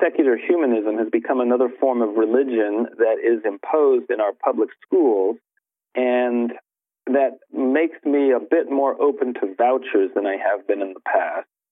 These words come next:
Um, but vouchers are an indirect form of funding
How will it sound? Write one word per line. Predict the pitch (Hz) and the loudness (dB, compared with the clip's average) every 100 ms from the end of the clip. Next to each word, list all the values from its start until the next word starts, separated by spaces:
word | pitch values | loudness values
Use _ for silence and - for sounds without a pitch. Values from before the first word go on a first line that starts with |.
| _ _ | _ _
Um, | - 113 113 226 220 110 - | -2 2 2 2 0 -4 -2
but | - 127 | 0 0
vouchers | 131 175 196 156 | 2 0 0 -2
are | 151 139 | 0 0
an | 131 | 0
indirect | 156 139 135 208 - | 0 2 2 0 -2
form | 151 131 | -2 0
of | 120 - | -2 -4
funding | - 117 110 107 107 123 | -6 -4 0 0 0 -4